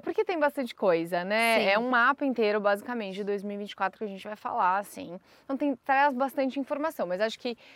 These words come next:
Speaker 1: se na minha visão eu puder aí dar esse palpite de que um ponto mais importante vai ser esse Sol conjunto Netuno, é, que tá, vai trazer esse trânsito um tanto quanto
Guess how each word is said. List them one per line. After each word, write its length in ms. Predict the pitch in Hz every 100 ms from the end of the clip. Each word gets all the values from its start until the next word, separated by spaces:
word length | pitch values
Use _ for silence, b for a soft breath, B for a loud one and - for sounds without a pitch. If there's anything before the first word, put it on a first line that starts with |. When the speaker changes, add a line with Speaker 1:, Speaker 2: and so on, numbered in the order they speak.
| B
Speaker 1:
se 160 | B 254
na 100 | 226
minha 160 | 240 247
visão 260 | 240 247
eu 60 | 240
puder 400 | - 226 214 226
aí 280 | 254 214 226
dar 240 | 214 214 208
esse 160 | 220
palpite 640 | - 208 202 220 202 202 240
de 80 | 214
que 180 | 247
um 140 | 233 233
ponto 320 | 233 226 233
mais 260 | 214 226 233
importante 560 | 233 233 - 202 202
vai 120 | 214
ser 160 | 214 190
esse 200 | 196 -
Sol 380 | - 208 190 196
conjunto 560 | - 214 196 196 185
Netuno, 640 | 196 208 - 180 180 185 214 b b b b -
é, 560 | 180 170 165 160 160
que 100 | -
tá, 120 | 240 247
vai 120 | 226
trazer 280 | 214 208 220
esse 180 | 202
trânsito 500 | 226 208 202 208 202
um 80 | 214
tanto 260 | 196 196 190
quanto 420 | - 202 202 226